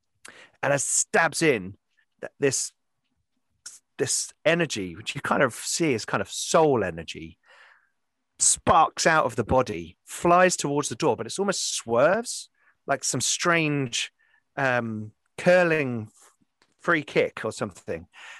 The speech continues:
Uh, <laughs> and almost like it bounces off the crossbar, and it swirls back, and it flies towards our three soulbound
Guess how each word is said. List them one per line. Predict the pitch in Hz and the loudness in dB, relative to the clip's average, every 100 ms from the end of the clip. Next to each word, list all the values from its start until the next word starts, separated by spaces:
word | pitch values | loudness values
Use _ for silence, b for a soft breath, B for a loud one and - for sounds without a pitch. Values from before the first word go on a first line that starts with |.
| B | B
Uh, | 139 127 - 202 | 0 2 2 0
<laughs> | - | 2
and | 151 135 - B B | 2 2 -4 B B
almost | 170 185 | 0 0
like | 156 | -2
it | 147 147 | -6 -2
bounces | - 160 165 147 151 | 2 2 2 0 0
off | - | 0
the | |
crossbar, | - - 147 - 107 80 65 _ b - | -6 0 0 -2 -6 -6 -8 _ b -4
and | 156 | -4
it | 147 - | -2 -2
swirls | - 185 185 170 | 2 6 6 4
back, | - 180 147 - - - | 2 0 0 -4 -16 -10
and | 127 | -8
it | - | -8
flies | - 165 180 180 - | -2 2 4 2 -2
towards | 147 139 170 147 87 101 - - - _ _ _ _ _ _ _ _ _ _ _ - | -4 0 2 4 2 -4 -8 -10 -12 _ _ _ _ _ _ _ _ _ _ _ -12
our | 101 | -10
three | 98 139 143 | -4 0 2
soulbound | 139 - 139 143 98 82 76 73 | 0 2 4 4 0 -4 -6 -14